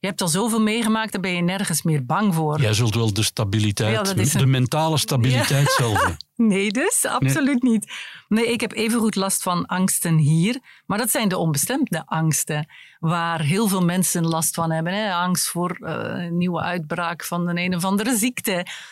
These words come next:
Speaker 1: Angst voor een oorlog. Angst voor atoombommen die op ons kunnen vallen. Angst voor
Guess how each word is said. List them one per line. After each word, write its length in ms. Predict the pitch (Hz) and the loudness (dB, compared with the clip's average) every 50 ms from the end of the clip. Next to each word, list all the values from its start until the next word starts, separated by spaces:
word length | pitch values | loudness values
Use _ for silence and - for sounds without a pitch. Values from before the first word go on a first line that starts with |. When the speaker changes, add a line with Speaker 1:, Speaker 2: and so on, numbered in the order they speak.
| - - | -12 -6
Speaker 1:
Angst 380 | - 196 202 202 196 - - - | -4 -2 0 0 0 0 -2 -4
voor 400 | - 202 196 190 190 196 196 - | -2 -2 0 0 0 0 -2 -4
een 240 | - 190 196 190 180 | -4 -4 -2 -2 0
oorlog. 500 | - 220 226 262 240 240 202 175 - - | 0 0 0 0 0 0 0 -2 -2 -2
Angst 280 | - 202 196 175 - - | -2 -2 -2 -2 -2 -4
voor 300 | - 185 185 190 190 185 | -4 -2 -2 -2 -2 -2
atoombommen 720 | - 190 - - 226 240 262 254 226 190 208 202 196 190 180 | -4 -6 -4 -2 0 2 2 4 4 4 4 2 2 2 2
die 120 | 190 185 | 0 -2
op 120 | 175 - 180 | -4 -2 -2
ons 160 | 175 - - | -2 -2 0
kunnen 200 | - 180 175 156 | 0 0 0 0
vallen. 220 | 165 165 170 - | 0 0 -2 -2
Angst 300 | - 202 214 208 - - | -2 0 0 0 -2 -2
voor 300 | - 208 202 190 190 190 | -2 -2 -2 -2 -2 -6